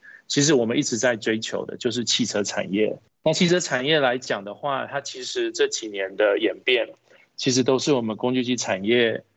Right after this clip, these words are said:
是需要去，呃，检视，而且国外不管是欧洲或日本都有这样子的思考。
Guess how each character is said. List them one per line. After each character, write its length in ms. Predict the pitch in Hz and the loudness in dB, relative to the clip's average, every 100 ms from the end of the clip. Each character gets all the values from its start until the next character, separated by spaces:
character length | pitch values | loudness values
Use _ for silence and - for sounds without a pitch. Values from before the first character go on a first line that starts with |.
| _ - | _ -10
是 240 | - 143 | 0 2
需 260 | 131 - 135 | 2 2 2
要 180 | 131 123 | 2 0
去， 500 | - 139 123 117 - | -4 -2 0 0 -4
呃， 240 | 110 98 101 - | -6 -6 -10 -14
检 220 | - 107 92 | -6 -4 -2
视， 220 | - 127 | 0 2
而 60 | 127 | 2
且 360 | 127 113 110 - _ _ | 2 2 -2 -6 _ _
国 240 | - 120 131 | 0 4 4
外 300 | 156 143 117 | 4 2 -4
不 120 | 143 | -10
管 140 | 127 | -8
是 80 | 110 | -6
欧 180 | 123 123 | -4 -4
洲 220 | 131 123 | -4 -6
或 100 | 139 | -6
日 180 | 127 143 | -4 -4
本 220 | - 101 - - - - | -4 -6 -10 -20 -10 2
都 140 | 180 | 4
有 100 | 139 | 4
这 120 | 156 | 2
样 120 | 147 | -4
子 120 | 123 113 | -4 -6
的 120 | 104 | -6
思 260 | - 117 | -6 -8
考。 260 | 101 101 | -8 -10